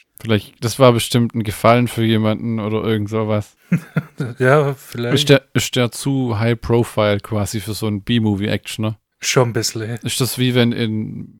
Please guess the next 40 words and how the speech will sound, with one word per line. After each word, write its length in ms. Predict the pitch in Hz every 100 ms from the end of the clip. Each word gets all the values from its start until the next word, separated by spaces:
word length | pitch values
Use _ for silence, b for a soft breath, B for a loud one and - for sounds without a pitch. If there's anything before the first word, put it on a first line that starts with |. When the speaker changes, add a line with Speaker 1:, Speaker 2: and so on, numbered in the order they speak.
| _
Speaker 1:
ja, 400 | 104 113 117 107 95 95
kommt 180 | - 127
drauf 100 | 117
an, 120 | 123
vielleicht 240 | 117 113 -
findet 220 | 117 113
ihr 40 |
das 240 | 107 - -
geil. 320 | 101 117 110
Es 140 | 101
gibt 200 | - 107
ja 80 | 117
auch 60 | 107
so 80 | 104
einen 100 | 98
Bigfoot-Film 840 | 127 - 113 107 - 107 104 107 110 _ _
von 260 | - 104
The 140 | 101 104
Asylum, 680 | 98 - 117 117 110 110 104
wo 80 |
Alice 320 | 101 104 101 -
Cooper 300 | 151 147 101
mitspielt. 640 | 98 - - 110 123 - _ -
Speaker 2:
Na. 380 | 123 127 127 127 117 -
Speaker 1:
Der 120 | 107
dann 180 | 104 104
vom 280 | 110 98
riesen 340 | 101 123 110 107
Bigfoot 400 | 107 - 113 -
zertrampelt 640 | - 107 - 113 117 104
wird, 180 | 104 98
weil 140 | 104 101
er 60 |
das 160 | 101 -
halt 280 | 101 98 - -
cool 100 | 117
findet, 340 | - 104 98 -
so 200 | 110 98
Horror-B-Movies. 880 | 113 104 - 98 98 98 98 - _ -
Speaker 2:
Ja, 360 | 127 147 143